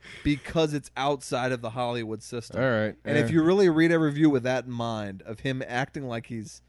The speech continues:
Speaker 1: some fucking outsider while praising every single movie that comes out.
Speaker 2: Well, you ruined it for me.
Speaker 1: Yeah, he's garbage.
Speaker 2: He's ruined. I think he gives way too much praise to things a lot of the time, but I do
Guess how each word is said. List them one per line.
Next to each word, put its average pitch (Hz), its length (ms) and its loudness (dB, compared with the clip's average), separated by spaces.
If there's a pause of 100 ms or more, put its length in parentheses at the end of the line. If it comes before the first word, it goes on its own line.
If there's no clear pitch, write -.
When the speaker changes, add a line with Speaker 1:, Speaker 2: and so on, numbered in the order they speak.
(380)
Speaker 1:
some 135 240 -4
fucking 131 340 -2
outsider 98 800 -6 (280)
while 120 260 -2
praising 127 500 0 (100)
every 135 360 0
single 127 300 -4
movie 120 240 -2
that 110 160 -6
comes 107 260 -10
out. 95 300 -10 (180)
Speaker 2:
Well, 143 120 -4
you 160 140 4
ruined 143 260 0
it 98 100 -4
for 95 240 -6
me. 85 140 -8 (260)
Speaker 1:
Yeah, 156 120 -8
he's 101 180 -10
garbage. 117 520 -6
Speaker 2:
He's 123 180 -6
ruined. 123 200 2
I 143 120 0
think 175 180 -6
he 170 100 -4
gives 139 240 -2
way 123 180 2
too - 140 -6
much 107 200 -4
praise 107 340 -4
to 95 80 -14
things 95 540 -10
a 101 60 -8
lot 98 200 -4
of 92 80 -10
the 87 80 -12
time, 92 280 -8
but 107 120 -4
I 117 60 -2
do 131 300 -4